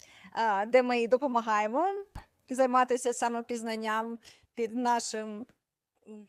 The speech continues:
керівництвом, наставництвом, так би мовити. І навіть, е, вести отакі непрості діалоги, коли уже стосунки досягли певного накалу, е, ми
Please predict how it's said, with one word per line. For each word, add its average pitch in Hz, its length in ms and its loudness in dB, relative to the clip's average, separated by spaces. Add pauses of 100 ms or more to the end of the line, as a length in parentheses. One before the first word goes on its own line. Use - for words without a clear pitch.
(140)
керівництвом, 262 800 -2
наставництвом, 220 800 -2
так 226 280 -10
би 220 120 -6
мовити. 214 500 -6 (360)
І 262 320 0
навіть, 254 560 2
е, 226 200 4
вести 240 580 4
отакі 233 600 2 (760)
непрості 285 600 4
діалоги, 233 1200 4 (200)
коли 240 440 6
уже 233 640 4 (280)
стосунки 233 880 0 (260)
досягли 262 520 6
певного 240 800 4 (460)
накалу, 262 760 8 (360)
е, 214 360 4
ми 262 520 6